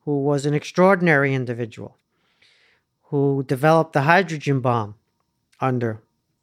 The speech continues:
uh, Soviet regime, was a world-class physicist, was then upset about how his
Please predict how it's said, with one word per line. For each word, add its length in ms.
uh, 140
Soviet 480
regime, 580
was 260
a 100
world-class 680
physicist, 840
was 220
then 200
upset 680
about 440
how 480
his 540